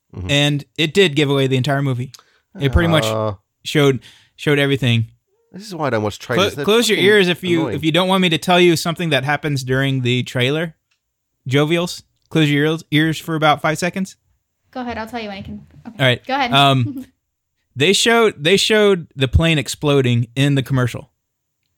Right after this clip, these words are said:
Speaker 3: What?
Speaker 1: Oh.
Speaker 2: Yeah.
Speaker 1: That's not actually that major a plot point, is it, though, really, in the green, grand scheme of things, or is it?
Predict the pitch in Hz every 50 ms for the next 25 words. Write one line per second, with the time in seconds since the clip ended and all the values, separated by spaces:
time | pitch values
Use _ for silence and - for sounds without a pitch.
0 | _ _ - 381 480 587 622 622 622 622 - - _ _ _ _ _ _ _ _
1 | _ _ _ _ _ _ _ _ - 131 127 120 98 85 82 - _ _ _ _
2 | _ - 117 233 330 - - - - - 160 156 156 - 123 113 110 117 - 107
3 | 113 113 110 101 110 107 113 110 - - - - - - 107 98 87 92 87 95
4 | 104 92 101 107 104 107 117 123 98 95 101 98 95 92 - 98 98 98 - 107
5 | 101 95 - - - 104 104 101 98 123 139 156 170 - 147 117 104 90 92 90
6 | - -